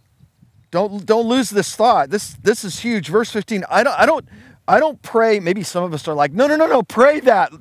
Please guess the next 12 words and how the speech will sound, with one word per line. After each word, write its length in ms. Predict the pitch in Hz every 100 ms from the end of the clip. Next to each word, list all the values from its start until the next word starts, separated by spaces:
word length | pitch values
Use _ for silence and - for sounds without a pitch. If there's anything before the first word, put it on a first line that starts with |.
| -
pray 260 | 233 339 311
that, 220 | 202 156
Lord, 220 | 160 170
pray 200 | - 285
you 120 | 302
take 300 | 196 233 208
us." 100 | 254 220 - -
He 60 | 170
goes, 140 | 156
"I 140 | - 220
don't 160 | 269
pray, 500 | - 196 165 147 139